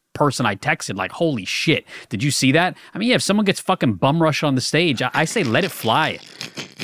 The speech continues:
Keep the security at their seats. Let, just see what happens.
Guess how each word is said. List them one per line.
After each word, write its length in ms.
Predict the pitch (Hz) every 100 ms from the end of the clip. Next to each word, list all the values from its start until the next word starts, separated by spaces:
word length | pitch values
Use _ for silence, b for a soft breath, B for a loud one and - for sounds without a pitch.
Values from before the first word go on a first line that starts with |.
| -
Keep 220 | - 185
the 80 | 208
security 560 | - 139 151 165 160
at 80 | 151
their 120 | 143
seats. 440 | 117 - 139 135 -
Let, 400 | 117 147 - -
just 240 | 180 160
see 200 | - 175
what 160 | 208 170
happens. 600 | 120 127 - 95 87 -